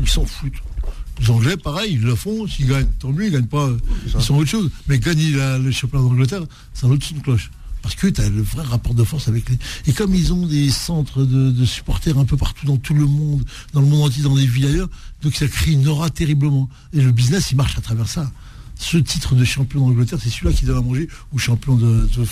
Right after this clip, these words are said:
Speaker 1: de, d'Allemagne, champion d'Italie, quoi, plutôt dans les pays, euh, un peu plus, euh, méditerranéens, on, on est des vrais champions. Et l'Espagne le montre bien. Et donc aujourd'hui, t'es dans cette logique-là. Euh, on fait comment là ?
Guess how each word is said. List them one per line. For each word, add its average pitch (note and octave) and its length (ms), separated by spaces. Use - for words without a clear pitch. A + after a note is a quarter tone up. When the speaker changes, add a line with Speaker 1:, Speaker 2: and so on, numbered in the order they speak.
Speaker 1:
de, A#2 400
d'Allemagne, B2+ 400
champion B2+ 280
d'Italie, B2+ 380
quoi, C3 100
plutôt B2 220
dans B2 140
les A#2+ 120
pays, B2+ 300
euh, A2+ 180
un C3+ 60
peu A2+ 140
plus, B2 320
euh, A#2+ 100
méditerranéens, A#2+ 520
on, A#2+ 200
on A#2+ 80
est B2 80
des A2+ 120
vrais A#2 120
champions. B2+ 380
Et A#2 60
l'Espagne C#3+ 580
le B2 100
montre C#3+ 280
bien. C3 200
Et B2+ 120
donc D3 200
aujourd'hui, D3 380
t'es D#3 220
dans D3+ 120
cette C#3+ 220
logique-là. D3+ 560
Euh, A2 80
on B2 60
fait B2+ 140
comment C#3 280
là ? A2 160